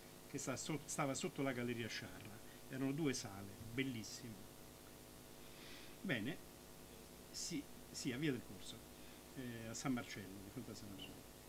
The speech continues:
Praticamente questa, eh, notizia,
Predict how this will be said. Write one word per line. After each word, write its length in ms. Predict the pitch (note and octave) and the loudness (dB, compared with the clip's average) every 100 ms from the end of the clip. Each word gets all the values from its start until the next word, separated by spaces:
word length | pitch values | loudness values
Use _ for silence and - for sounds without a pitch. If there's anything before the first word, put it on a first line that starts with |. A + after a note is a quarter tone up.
| - - - - - - - | -8 -8 -8 -8 -8 -8 -2
Praticamente 600 | D#3+ F3 G#3 A3 D#3+ D3 | 2 6 6 6 6 4
questa, 600 | D#3 D#3+ - C#3 B2 B2 | 6 4 4 6 6 4
eh, 80 | C3 | 4
notizia, 760 | C#3 C3+ B2+ G#2 - C#3 D#3 | 4 6 4 2 2 4 4